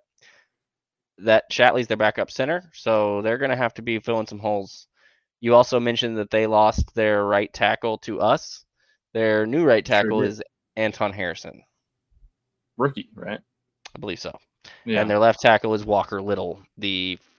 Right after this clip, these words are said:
Speaker 1: fourth or fifth round
Speaker 2: Stanford.
Speaker 1: kid from
Speaker 2: Yeah.
Speaker 1: Stanford from t-,
Speaker 2: Yeah.
Speaker 1: two years ago. Yeah.
Speaker 2: I think it was about two years ago. So not the greatest protection for, uh, for Trevor Lawrence and the boys, but obviously Trevor Lawrence is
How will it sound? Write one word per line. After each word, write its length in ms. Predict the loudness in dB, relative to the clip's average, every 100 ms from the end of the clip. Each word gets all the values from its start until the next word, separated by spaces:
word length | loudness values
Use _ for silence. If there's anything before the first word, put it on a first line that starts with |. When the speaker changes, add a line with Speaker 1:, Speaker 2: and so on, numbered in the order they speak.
| _ _ _
Speaker 1:
fourth 360 | -8 -4 -4 -6
or 120 | -10
fifth 320 | -8 -6 -4
round 240 | 0 0 -2
Speaker 2:
Stanford. 120 | -2 -2 -4 -12
Speaker 1:
kid 20 |
from 440 | _ _ -4 -2 -2
Speaker 2:
Yeah. 80 |
Speaker 1:
Stanford 560 | -2 -2 -4 -4 -6 -6
from 200 | -8 -8
t-, 100 | -6 -4
Speaker 2:
Yeah. 120 | -2 -2
Speaker 1:
two 80 |
years 260 | -2 -4 -4
ago. 360 | -4 -4 -4 -10 _ _
Yeah. 140 | -16 -16
Speaker 2:
I 280 | -18 _ _
think 140 | -4 -2
it 40 |
was 140 | 0
about 220 | 0 -2 -2
two 120 | -4
years 260 | -4 -4
ago. 160 | -4 -6
So 340 | 0 2 2 0 -20 -14 -14 -14 -8
not 180 | 2 2
the 60 | 4
greatest 340 | 6 6 6 0
protection 440 | 2 2 2 -4
for, 240 | 2 4 4
uh, 20 | 2
for 120 | -2
Trevor 280 | 0 0 2
Lawrence 320 | 0 0 0
and 100 | 0
the 40 |
boys, 300 | 6 6 6
but 200 | 6 6
obviously 400 | 10 8 8 4
Trevor 320 | 0 4 4 4
Lawrence 380 | 2 2 0 0
is 380 | 0 0 -2